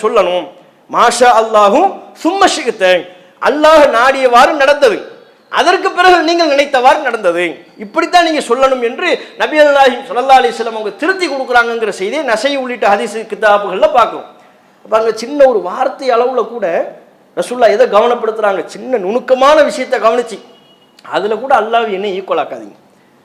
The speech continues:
அல்லாஹ்வுடைய இடத்துல என்னை சேர்க்காதீங்க என்று தடுத்திருக்கிறார்கள்.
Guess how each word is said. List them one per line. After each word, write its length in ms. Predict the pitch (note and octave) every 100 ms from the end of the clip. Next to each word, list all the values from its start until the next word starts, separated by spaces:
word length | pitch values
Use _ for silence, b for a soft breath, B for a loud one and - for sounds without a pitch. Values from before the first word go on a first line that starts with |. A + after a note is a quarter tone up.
| _ -
அல்லாஹ்வுடைய 560 | - C4+ C#4 C4 B3+
இடத்துல 260 | A#3 A#3 C4+
என்னை 100 | A3+ G#3
சேர்க்காதீங்க 480 | C#4+ C#4+ C4 F#3 B2+ - _ _ - F#3
என்று 140 | B3 G3
தடுத்திருக்கிறார்கள். 640 | G#3 G#3+ G3+ G3+ G3 C#4+